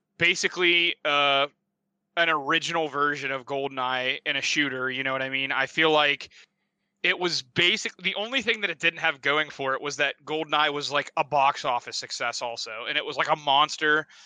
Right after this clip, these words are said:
it was a monster movie, and the game, honestly, like, for a game and a movie, I've never seen something complements something so perfectly as GoldenEye and the,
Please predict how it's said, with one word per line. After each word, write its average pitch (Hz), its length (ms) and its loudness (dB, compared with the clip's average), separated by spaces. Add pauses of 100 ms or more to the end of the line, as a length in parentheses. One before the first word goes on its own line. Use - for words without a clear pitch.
(280)
it 175 40 4
was 165 140 2
a 156 40 2
monster 180 420 4
movie, 156 500 4 (400)
and 175 160 0
the 156 60 2
game, 160 400 2
honestly, 165 460 2
like, 147 220 0 (880)
for 185 280 0
a 185 120 2
game 185 480 2
and 196 120 2
a 160 180 2
movie, 147 500 -4
I've 170 180 2
never 202 260 -2
seen 151 520 -4 (480)
something 165 680 0 (240)
complements 151 680 0 (140)
something 139 420 -2
so 139 220 0
perfectly 131 520 -4
as 131 160 -4
GoldenEye 135 720 0
and 135 440 -2 (800)
the, 156 240 0